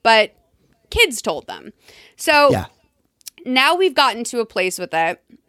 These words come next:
Speaker 1: where this rumor is now so commonplace. It is built up over the last year, this sort of meme. And I think a lot of kids are starting to sincerely believe it.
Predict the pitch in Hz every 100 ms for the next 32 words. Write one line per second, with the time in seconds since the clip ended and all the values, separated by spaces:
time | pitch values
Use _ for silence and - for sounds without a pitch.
0 | _ - 214 240 226 233 226 240 _ _
1 | _ _ _ _ _ - 220 214 330 285
2 | 330 320 302 269 240 240 233 233 - 269
3 | 269 269 247 240 240 196 190 220 226 196
4 | - 269 294 269 233 214 - 214 208 226
5 | 214 208 196 202 196 180 170 175 202 220
6 | 208 202 180 _ 85 226 214 220 202 180
7 | 185 214 240 _ _ 233 240 233 233 233
8 | 233 - _ _ _ _ - 254 - 285
9 | 339 415 247 226 - 254 214 226 254 -
10 | 190 190 208 - 185 185 - 202 196 -
11 | - 214 202 202 196 196 196 - _ _
12 | _ - 254 226 202 190 175 165